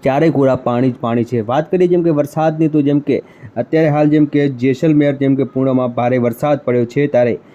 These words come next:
વાત કરીએ એમ પીમાં એટલે કે મધ્યપ્રદેશમાં બે દિવસ બાદ ચોમાસું એન્ટ્રી થશે તેવું પણ જેમ કે જોવા મળી રહ્યું છે. ત્યારે ચોમાસું ફરી ગતિ પકડી છે. ત્યારે જેમ કે સોળ જૂન સુધીમાં ચોમાસું મધ્યપ્રદેશ જેમ કે એન્ટ્રી કરી શકે છે. ત્યારે ગુજરાતમાં પણ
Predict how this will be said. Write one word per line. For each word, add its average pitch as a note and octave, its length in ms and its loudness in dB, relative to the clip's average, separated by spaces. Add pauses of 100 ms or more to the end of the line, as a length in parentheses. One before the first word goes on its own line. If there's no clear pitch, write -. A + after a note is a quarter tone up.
(220)
વાત C#3 220 0
કરીએ C#3+ 280 2
એમ C3+ 80 2
પીમાં D3+ 300 4
એટલે D#3+ 140 2
કે F#3 60 2
મધ્યપ્રદેશમાં D3 720 0
બે C#3 160 2
દિવસ C3+ 300 2
બાદ C3+ 240 0
ચોમાસું C3 420 0
એન્ટ્રી B2 280 -2
થશે D3 360 -4 (320)
તેવું E3 200 2
પણ E3+ 140 4
જેમ C#3+ 160 2
કે C#3 60 0
જોવા B2 220 0
મળી B2 220 2
રહ્યું B2 200 2
છે. A#2+ 40 -2
ત્યારે A#2+ 200 0
ચોમાસું C3 340 -2
ફરી C3 220 -2
ગતિ C3 260 0
પકડી D3+ 300 0
છે. A2+ 160 -2
ત્યારે - 500 -2
જેમ E3+ 140 4
કે F3 60 2
સોળ E3+ 280 2
જૂન D#3 180 4
સુધીમાં C#3+ 320 0
ચોમાસું C#3 460 0
મધ્યપ્રદેશ C3+ 580 0
જેમ C3+ 140 -2
કે C3 60 0
એન્ટ્રી B2+ 240 -2
કરી B2+ 160 0
શકે C#3+ 240 -2
છે. D3 100 0
ત્યારે C3+ 200 0
ગુજરાતમાં C3+ 680 0
પણ A#2+ 140 -2